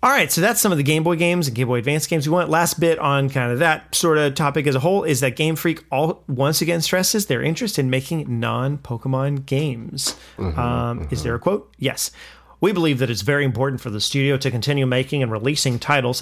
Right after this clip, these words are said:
Speaker 1: outside of the Pokemon series. In recent years, the resources needed for game development have grown and grown,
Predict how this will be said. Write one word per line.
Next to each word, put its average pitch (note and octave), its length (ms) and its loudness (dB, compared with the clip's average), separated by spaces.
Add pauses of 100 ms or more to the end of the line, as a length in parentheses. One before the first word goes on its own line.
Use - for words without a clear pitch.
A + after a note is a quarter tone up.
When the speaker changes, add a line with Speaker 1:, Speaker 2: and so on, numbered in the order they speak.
Speaker 1:
outside C#3+ 520 0
of D3 120 -8
the C#3+ 80 -2
Pokemon C#3 360 0
series. D#3+ 520 -4
In A#2 140 -4
recent D#3+ 300 -2
years, D#3 260 0
the F#3 100 -6
resources C#3 540 -2
needed C#3 200 0
for B2 100 -2
game C3+ 240 0
development B2+ 420 0
have A2 160 -8
grown F#3 320 0
and F3+ 100 -2
grown, B2+ 380 0